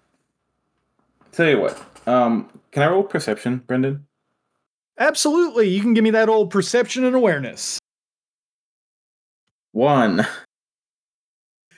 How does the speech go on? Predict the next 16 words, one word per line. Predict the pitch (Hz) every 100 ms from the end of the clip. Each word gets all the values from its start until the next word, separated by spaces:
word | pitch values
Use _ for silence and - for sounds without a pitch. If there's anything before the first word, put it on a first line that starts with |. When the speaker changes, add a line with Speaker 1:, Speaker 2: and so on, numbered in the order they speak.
| 110
Speaker 2:
Dice | - 202 202 202
roller | 202 190
just | 170 170
Speaker 1:
Oh, | -
Speaker 2:
not | 190 202
Speaker 1:
hold | 185
Speaker 2:
fair. | 175 175 165
Speaker 1:
on. | 123
I'm | 156 -
sorry. | 123 107
I |
roll | 151 170
four | 147 123
dice, | 95 78 -
not | 117 87
two. | -